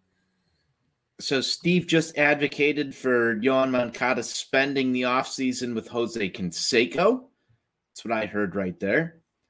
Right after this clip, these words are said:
Those two will get along just fine. Um,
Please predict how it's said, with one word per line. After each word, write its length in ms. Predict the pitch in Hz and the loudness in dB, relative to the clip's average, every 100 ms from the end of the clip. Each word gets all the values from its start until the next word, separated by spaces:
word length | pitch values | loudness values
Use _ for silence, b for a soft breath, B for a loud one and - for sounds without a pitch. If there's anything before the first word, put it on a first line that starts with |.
| _ _ - | _ _ -18
Those 160 | 98 - | -14 -6
two 140 | 117 | -4
will 80 | 104 | -2
get 180 | 90 101 | -2 -4
along 380 | 98 101 104 90 | -2 -2 -2 -2
just 260 | 101 - - | -6 -6 -4
fine. 480 | 101 120 180 - - b b b b - | 0 2 0 -2 -16 b b b b 2
Um, 640 | 127 127 123 117 104 92 | 4 4 4 2 0 -2